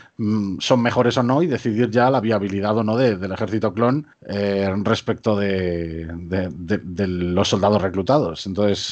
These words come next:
eh, imagino que en esa contienda sucederán cosas ya muy interesantes. Esto, al final, es un poco también lo que decíamos, ¿no? Lo que vaticinábamos, que de momento creo que se han ido cumpliendo más o menos to-, todos nuestros, entre comillas, designios, ¿no?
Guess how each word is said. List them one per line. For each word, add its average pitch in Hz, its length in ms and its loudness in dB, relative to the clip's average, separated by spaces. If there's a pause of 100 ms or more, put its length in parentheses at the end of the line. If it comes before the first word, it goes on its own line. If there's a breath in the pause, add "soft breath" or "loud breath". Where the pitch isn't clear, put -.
(120)
eh, 95 220 -2
imagino 123 640 4
que 104 340 2
en 98 120 -4
esa 107 180 0
contienda 113 520 0
sucederán 104 440 -2
cosas 113 280 2
ya 117 100 4
muy 123 180 2
interesantes. 123 600 -4
Esto, 123 260 2
al 139 80 6
final, 127 380 0
es - 80 -4
un 113 80 4
poco 117 120 4
también 123 240 4
lo 131 60 4
que 120 80 4
decíamos, 131 500 0
¿no? 131 120 0
Lo 131 100 4
que 110 80 -2
vaticinábamos, 110 800 -2
que - 80 -4
de 95 80 -4
momento 101 760 -2
creo 110 180 2
que - 80 -4
se - 100 0
han 113 40 2
ido 107 160 2
cumpliendo 107 400 0
más 107 140 0
o 117 40 2
menos 110 220 0
to-, 107 320 2
todos 107 260 -2
nuestros, 107 720 0
entre 113 240 0
comillas, 113 720 4
designios, 131 680 0
¿no? 151 200 -4